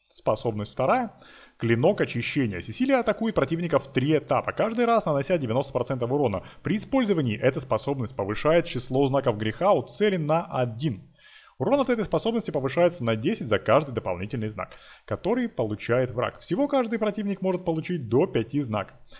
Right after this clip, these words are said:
Время восстановления способности сокращается и так далее. Урон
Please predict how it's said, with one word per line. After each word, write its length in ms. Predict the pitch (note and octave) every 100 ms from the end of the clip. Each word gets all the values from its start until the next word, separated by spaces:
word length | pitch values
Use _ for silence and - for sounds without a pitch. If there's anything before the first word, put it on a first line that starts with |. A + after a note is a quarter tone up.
| -
Время 280 | - D#3+ E3+
восстановления 840 | G#2+ G#2+ - A2 A2+ A3+ C4 A#3+ G#3+
способности 560 | - F#3 G3 F#3 F3+
сокращается 920 | D#3+ D#3+ D#3+ D3 E3 C#3+ B2+ B2+ G#2+ -
и 100 | F3
так 260 | E3+ A#2+
далее. 260 | F#3 A#3+ F3+
Урон 420 | C3 E3+ E3+ E3+